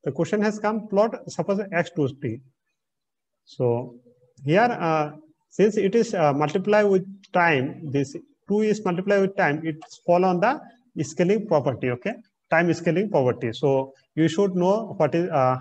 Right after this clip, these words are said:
how, uh, how to solve this, okay. You can compare this A, uh,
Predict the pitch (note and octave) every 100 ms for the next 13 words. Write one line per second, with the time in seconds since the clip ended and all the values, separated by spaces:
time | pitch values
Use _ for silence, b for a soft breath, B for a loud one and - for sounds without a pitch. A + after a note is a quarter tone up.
0 | - D#3 E3+ F#3 D#3+ C#3+ C#3 D#3+ D#3 -
1 | D#3 B2+ A#2+ - - - C3+ E3+ - b
2 | b b - F3+ A#3+ A#3 A3 G3+ G3+ A3
3 | F#3+ A3 G3+ - _ - F#3+ E3+ E3+ C#3+
4 | C3 B2